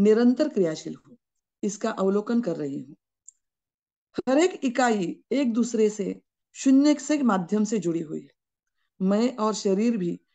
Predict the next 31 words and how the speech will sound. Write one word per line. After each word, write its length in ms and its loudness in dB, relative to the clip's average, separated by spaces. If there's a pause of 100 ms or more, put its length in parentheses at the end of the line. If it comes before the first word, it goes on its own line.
(160)
शून्य 400 4
से 180 4
ही 200 4
जुड़े 240 2
हुए 280 -4
हैं, 160 -16 (360)
इसलिए 600 -2
अलग-अलग 460 -4
है। 240 -14 (1400)
मैं 160 0
परिस्थिति 500 -4
के 140 -2
अनुसार 680 -2 (400)
आवश्यकता 600 -4
होती 420 -4
है, 260 -6 (220)
तो 100 2
शरीर 400 -2
के 160 -2
साथ 260 -4 (380)
सूचनाओं 500 -2
का 120 -4
आदान 360 -2
प्रदान 460 -6 (280)
शून्य 300 0
के 140 -2
माध्यम 380 -2
से 180 -4
ही 160 -2
करती 360 -8
हूँ। 140 -20